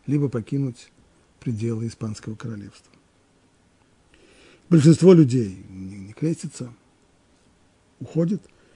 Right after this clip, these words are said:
Затем им снова предложено вернуться, а затем в шестьсот тридцать восьмом году и еще раз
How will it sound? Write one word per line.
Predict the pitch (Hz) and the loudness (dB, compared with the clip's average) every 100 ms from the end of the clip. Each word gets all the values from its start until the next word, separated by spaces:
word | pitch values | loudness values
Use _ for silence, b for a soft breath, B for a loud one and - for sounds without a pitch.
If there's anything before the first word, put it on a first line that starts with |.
| b b b _ _ _ _ _ _ _ | b b b _ _ _ _ _ _ _
Затем | 156 165 - 190 | 2 4 8 8
им | 156 | 8
снова | - 156 135 | 6 4 4
предложено | 135 120 120 104 | 2 -2 -2 -2
вернуться, | 110 120 160 247 - | -2 2 2 2 2
а | 170 | 2
затем | 170 220 226 | 4 4 2
в | |
шестьсот | 156 190 196 | 2 0 0
тридцать | 175 160 | 0 -6
восьмом | 185 190 180 | -4 -2 -2
году | 170 165 190 | 0 0 2
и | |
еще | 151 135 - 143 | 2 0 0 0
раз | 131 | -2